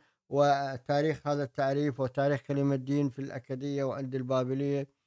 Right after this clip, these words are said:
وأيضا عند السومريين كان معناها كلمة دي، دينو عند الأكديين، دين أيضا بالعبرية تعني الحكم والقضاء، بريليجن تعني، آه، أكثر من معنى عند ال-، باللاتينية،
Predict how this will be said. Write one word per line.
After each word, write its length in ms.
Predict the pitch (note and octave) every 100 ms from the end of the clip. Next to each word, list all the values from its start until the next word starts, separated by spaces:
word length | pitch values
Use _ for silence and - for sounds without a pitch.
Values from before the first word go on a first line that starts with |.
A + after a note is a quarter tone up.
| _ _ -
وأيضا 500 | C#3 C#3+ D3 C#3+ C3
عند 180 | C#3 B2+
السومريين 720 | B2 C#3+ C#3 C#3 C#3 D3+ D3+
كان 300 | D3 C3 C3+
معناها 460 | - C#3+ C3 B2+ B2
كلمة 340 | C3 B2+ B2+
دي، 520 | A#2 G#2+ D3 D#3+ D#3+ _ _ _ _
دينو 520 | B2 C#3 E3+ D#3+ D#3
عند 240 | D#3 D#3 D3
الأكديين، 960 | C#3+ B2+ C#3+ C#3+ D3 D3 D3 - C#3
دين 400 | C3 E3 E3 E3
أيضا 640 | D#3+ D#3 D3+ D3+ D3+ D3+ D3
بالعبرية 1600 | D3 D3 D3 C#3 B2 A2 G2 G2 - D3 D3+ D#3 D3+ D3+ D3
تعني 300 | - C#3 C#3
الحكم 440 | C3 - - C#3+ C#3
والقضاء، 760 | C3 C#3 C#3+ C#3+ C#3+ - D3+
بريليجن 720 | C3+ F3 F#3 F3 E3+ D#3+ - -
تعني، 460 | D3+ D3+ D3+ D3+ - _ _ -
آه، 540 | C#3+ C#3+ C#3+ C#3 C#3
أكثر 240 | C#3+ - D3
من 200 | C#3+ C#3+
معنى 240 | C#3 C#3+
عند 240 | C#3 C#3 C3
ال-، 920 | C3+ C3+ C3 B2+ G#2+ G#2+ G#2+ G2+ A2+
باللاتينية، 1000 | B2 C#3+ C#3+ C#3 - C#3+ C#3+ D3+ D3+ D3+